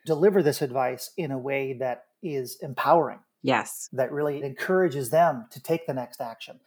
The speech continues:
Speaker 1: Very infrequently will you ever hear a lawyer from Silicon Legal say, "That is a business decision,"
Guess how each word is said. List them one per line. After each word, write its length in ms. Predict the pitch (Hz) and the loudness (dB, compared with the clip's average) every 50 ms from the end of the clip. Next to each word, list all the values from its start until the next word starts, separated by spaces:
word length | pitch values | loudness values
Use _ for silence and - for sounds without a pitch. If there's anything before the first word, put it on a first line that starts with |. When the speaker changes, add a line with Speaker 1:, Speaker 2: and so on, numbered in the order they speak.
| _ - _ | _ -20 _
Speaker 1:
Very 460 | - 139 127 175 202 220 220 208 196 190 | -16 0 4 4 6 6 6 4 4 4
infrequently 720 | 165 139 - 185 165 143 - 156 127 123 113 110 - _ _ _ _ _ _ _ | 2 0 -4 -4 -6 -4 -6 -10 -10 -10 -14 -14 -18 _ _ _ _ _ _ _
will 160 | - 143 147 147 | -4 -2 -2 -2
you 220 | 139 147 160 - | -2 -2 -4 0
ever 300 | - 170 165 156 170 170 | 2 2 2 4 2 -2
hear 240 | 139 120 147 160 151 | -2 -2 -2 0 0
a 80 | 143 131 | 0 0
lawyer 440 | 123 120 135 135 151 156 156 151 135 | 0 2 2 2 4 2 2 0 -2
from 200 | - 143 127 120 | -6 -8 -8 -8
Silicon 420 | - - 151 139 135 - 139 123 | -6 -4 -4 -4 -4 -6 -8 -6
Legal 400 | 123 139 139 131 131 110 95 _ | -4 -6 -6 -6 -8 -10 -10 _
say, 460 | - - - 156 135 123 120 117 123 _ _ _ _ _ _ _ _ _ | -8 -6 -4 -4 -4 -6 -8 -12 -14 _ _ _ _ _ _ _ _ _
"That 220 | 160 143 151 156 | 6 6 8 8
is 140 | 160 160 131 | 8 4 2
a 80 | 135 127 | 0 -2
business 440 | 120 117 160 160 - - 139 117 - | 0 0 0 0 2 -2 -6 -8 -8
decision," 520 | - 131 - - 131 113 - - 214 _ | -10 -10 -8 -8 -10 -10 -12 -18 -20 _